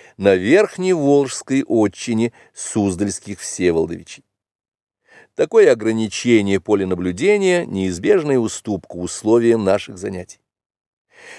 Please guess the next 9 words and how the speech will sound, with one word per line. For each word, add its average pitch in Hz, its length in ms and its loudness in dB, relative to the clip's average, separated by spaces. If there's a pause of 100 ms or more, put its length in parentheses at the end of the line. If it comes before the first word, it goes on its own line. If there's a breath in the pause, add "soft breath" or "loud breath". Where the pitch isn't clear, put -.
(100 loud breath)
Мы 208 280 4
можем 226 380 2
следить 196 420 -6 (100)
только 196 360 2
за 165 100 0
господствующими 101 1200 -2
движениями 139 840 0
нашей 113 440 -2
истории, 90 560 -4